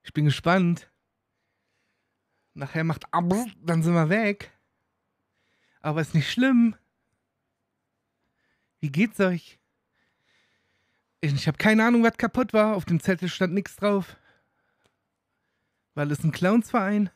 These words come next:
Sag ich immer wieder. Steht nix drauf, Schattenmund. Steht nur auf Zettel, äh,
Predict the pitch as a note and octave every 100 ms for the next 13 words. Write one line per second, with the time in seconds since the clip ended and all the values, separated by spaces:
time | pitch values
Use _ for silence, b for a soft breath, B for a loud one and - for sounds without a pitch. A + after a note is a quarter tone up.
0 | _ _ _ _ _ _ _ - G#2+ C3+
1 | D#3+ G#3 A3 A#3 G#3+ G#3 _ _ _ _
2 | _ _ _ _ _ _ _ _ _ -
3 | - A#3 G3 G#3+ A#3+ - - D3+ C#3 _
4 | _ _ _ _ _ _ _ _ - F3
5 | F#3 G#3+ G3+ - A3 A3 A3 E3 F#3 F3+
6 | A2